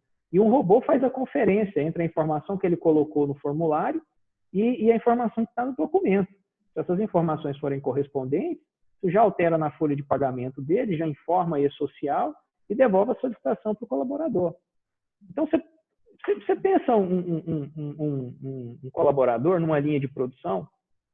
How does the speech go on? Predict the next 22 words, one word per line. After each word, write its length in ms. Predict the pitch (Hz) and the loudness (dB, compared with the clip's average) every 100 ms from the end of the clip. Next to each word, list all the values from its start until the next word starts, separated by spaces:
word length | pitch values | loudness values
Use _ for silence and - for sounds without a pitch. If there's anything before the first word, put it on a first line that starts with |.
| _ _ _ _ _ - | _ _ _ _ _ 0
que 40 | 170 | 2
ele 140 | 170 | 2
precisa 220 | - 180 | 2 2
atualizar 560 | 170 165 156 135 131 123 | 4 4 4 4 4 4
lá, 160 | 143 | 4
ele 160 | 143 120 - | 2 -2 -2
teve, 460 | 139 127 113 110 113 | -2 0 -4 -6 -8
nasceu 340 | 123 120 147 | -10 -6 -4
um, 280 | 135 113 110 - _ _ - | -4 -6 -12 -18 _ _ -8
ele 140 | 120 | -4
casou, 580 | - 113 110 165 156 - | 0 0 4 4 4 0
vai 80 | 117 | -10
mudar 300 | 120 120 127 | -8 -2 0
o, 80 | 120 127 127 | 0 -4 -10
o 60 | 120 | -10
estado 320 | _ 123 127 | _ -4 -4
civil 260 | - 117 117 | -10 -8 -6
dele, 380 | 117 165 165 - _ _ _ | 0 0 0 -4 _ _ _
ele 140 | 139 156 | -2 0
pega 380 | 151 220 254 | 2 2 2
um 80 | 247 | 2
documento 600 | 208 208 202 170 170 196 | 2 2 0 0 -2 -6